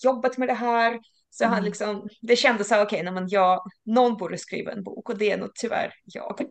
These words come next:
Speaker 1: Så
Speaker 2: <laughs>
Speaker 1: jag fick ta och göra det.
Speaker 2: Tyvärr.
Speaker 1: Ja.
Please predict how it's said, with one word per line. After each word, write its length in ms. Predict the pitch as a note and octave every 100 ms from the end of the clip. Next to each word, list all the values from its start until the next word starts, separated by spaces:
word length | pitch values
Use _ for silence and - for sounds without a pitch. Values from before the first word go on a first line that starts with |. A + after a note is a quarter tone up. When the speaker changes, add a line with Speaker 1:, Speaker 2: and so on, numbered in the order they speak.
| _ _ _ _
Speaker 1:
Så 220 | - -
Speaker 2:
<laughs> 400 | - - F3+ F3+ - - - F#4 - C5+ -
Speaker 1:
jag 100 | -
fick 180 | F4 F4+
ta 80 | F4+
och 60 |
göra 120 | F4+
det. 80 | E4 C4+
Speaker 2:
Tyvärr. 420 | G3 A3+ G#3+ B3+ -
Speaker 1:
Ja. 180 | C#4